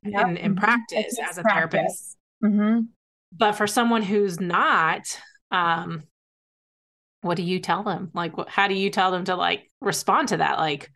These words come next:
Speaker 2: just, "I'm so sorry." Like, how do <laughs> you know, like, what do you
Speaker 1: Yeah.
Speaker 2: do?
Speaker 1: I, I, I think the most important part is when somebody is grieving or is in more of that, like, emotional episode of just letting them, I always, I think kind of, like, a saying that we often talk about is, "I know there's nothing I say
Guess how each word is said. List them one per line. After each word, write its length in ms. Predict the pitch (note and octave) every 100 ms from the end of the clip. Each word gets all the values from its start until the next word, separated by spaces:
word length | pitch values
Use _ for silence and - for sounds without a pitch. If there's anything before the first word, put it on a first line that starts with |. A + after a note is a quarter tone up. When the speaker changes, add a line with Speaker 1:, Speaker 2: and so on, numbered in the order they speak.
| _ _ _ _ _ _ _
Speaker 2:
just, 360 | - F#3+ F3 - - _ _ -
"I'm 100 | B3+
so 180 | -
sorry." 720 | C4+ B3 - - - - A#3 -
Like, 200 | A#3 G#3
how 220 | B3 C4
do 120 | C4+ -
<laughs> 80 | -
you 260 | C#4 B3+ C4+
know, 140 | C4
like, 140 | C#4 C4+
what 100 | G4
do 120 | A#4+ F4+ D4+ A3+
you 40 | D#4
Speaker 1:
Yeah. 100 | -
Speaker 2:
do? 80 | A#3 _ _ _ -
Speaker 1:
I, 260 | C4+ - C4+ -
I, 60 |
I 20 |
think 260 | C4+ D#4+ F#4+
the 140 | G#4
most 220 | D#4 B3 A#3+
important 480 | A3+ A3 G3+ G#3
part 340 | - G3 F#3+ -
is 440 | G3 F#3+ F#3 F3 - -
when 220 | G3+ G3+
somebody 380 | G3 A3 G#3 F#3+
is 160 | F#3
grieving 340 | - G3 F#3 F#3
or 100 | F#3
is 160 | F#3+
in 140 | G3 F#3+
more 180 | F#3
of 120 | F#3 F3
that, 240 | F3+ -
like, 120 | F#3 G#3
emotional 460 | G3 F3 - G3
episode 480 | - F#3 F#3+ - G3+
of 100 | G3
just 220 | G3+ G#3+
letting 240 | A#3+ A#3+ A3+
them, 240 | G#3 G3
I 80 | A3+
always, 180 | C#4+ D4+
I 100 | - A3
think 160 | A3+
kind 180 | - A3
of, 80 | G3+
like, 160 | F#3+ G3
a 40 |
saying 280 | - F#3+ F#3
that 80 | E3
we 80 |
often 180 | F3+ F3+
talk 200 | F#3+ -
about 180 | F#3+ F#3+
is, 100 | F#3
"I 120 | G3+
know 240 | G#3+ G#3 G3
there's 220 | G3+ G3
nothing 300 | F#3+ F3+ F#3
I 120 | F3+
say 420 | F#3 - - G3